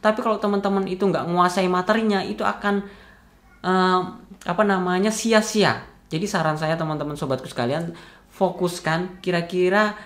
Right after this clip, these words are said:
apa yang bisa saya, eh, apa namanya, jadikan video di YouTube ini. Jadi teman-teman sobatku sekalian, jangan ikut-ikutan.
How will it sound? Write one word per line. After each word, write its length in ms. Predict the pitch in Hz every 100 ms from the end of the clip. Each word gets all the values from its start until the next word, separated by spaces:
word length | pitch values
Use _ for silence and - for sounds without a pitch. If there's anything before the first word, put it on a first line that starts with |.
| - -
apa 400 | 180 180 185 202
yang 240 | 190 180
bisa 320 | 147 135 170 170
saya, 480 | 170 156 165 170 170 - - -
eh, 220 | 147 147
apa 160 | 147 160
namanya, 640 | 151 147 143 151 160 160 - _
jadikan 480 | - 135 123 127 147
video 480 | 139 139 127 127 160
di 480 | 139 127 127 127 120 -
YouTube 320 | - 127 131 -
ini. 360 | 135 131 113 120 -
Jadi 240 | - 127 165
teman-teman 400 | 147 139 139 139
sobatku 320 | 135 123 -
sekalian, 320 | 123 131 185 - - -
jangan 360 | 123 117 131
ikut-ikutan. 960 | 156 165 165 185 220 220 170 156 - -